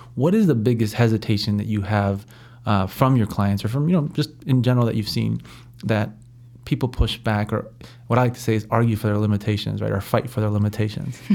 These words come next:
Speaker 2: No, you're absolutely right. And I call it the, the domestication of identity. And it, it's very similar of, like,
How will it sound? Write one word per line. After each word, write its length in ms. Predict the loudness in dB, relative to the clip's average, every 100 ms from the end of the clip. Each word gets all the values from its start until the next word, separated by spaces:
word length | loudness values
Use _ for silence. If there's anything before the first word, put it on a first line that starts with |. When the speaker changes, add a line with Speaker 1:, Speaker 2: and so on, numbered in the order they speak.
| 0 -4 -4 -8 -10 -14 -16 -10
Speaker 2:
No, 220 | -2 0 0
you're 180 | -2
absolutely 440 | -2 -2 -2 -2 0
right. 180 | -2 0
And 140 | 0
I 180 | 0 0
call 300 | 0 0 0
it 240 | -2 -4
the, 340 | -2 -2 -2 -4
the 140 | -6
domestication 920 | -2 0 0 -2 -8 -6 -4 -4 -4
of 120 | -4
identity. 800 | -4 -4 -4 -6 -8 -8 -6 -8 -8
And 300 | -6 -4 -4
it, 160 | -6 -4
it's 240 | -4 -4
very 340 | -4 -2 -2 -4
similar 420 | -4 -2 -2 -4
of, 160 | -6
like, 300 | -6 -6 -8